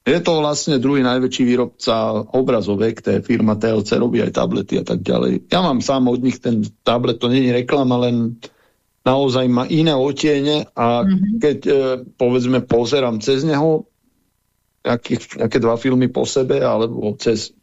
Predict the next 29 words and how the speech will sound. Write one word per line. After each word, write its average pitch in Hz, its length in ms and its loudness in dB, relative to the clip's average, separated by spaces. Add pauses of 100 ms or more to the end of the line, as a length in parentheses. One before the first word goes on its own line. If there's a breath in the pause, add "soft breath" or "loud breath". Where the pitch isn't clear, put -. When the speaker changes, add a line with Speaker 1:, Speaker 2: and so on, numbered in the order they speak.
(160)
Speaker 1:
cez 117 240 0
inú 143 280 4
obrazovku, 143 640 -2
tak 123 200 -4
cítim, 139 340 2
že 120 140 0
mi 120 160 0
to 117 280 0 (600 loud breath)
menej 160 400 0
ťahá 123 320 0
oči. 135 400 -2 (160)
Ten, 110 400 0 (480)
volá 117 240 2
sa 110 160 -4
to, 104 160 -4
tuším, 107 480 0
že 101 160 0
paper, 110 600 0
neviem 110 360 0
čo, 107 240 0
ako 101 240 -2
tá, 104 200 -2
ten, 107 400 0
ten 110 200 2
režim 110 400 2
a 110 160 -2
tá 101 160 0
obrazovka. 110 680 0
Speaker 2:
Mhm. 240 120 -6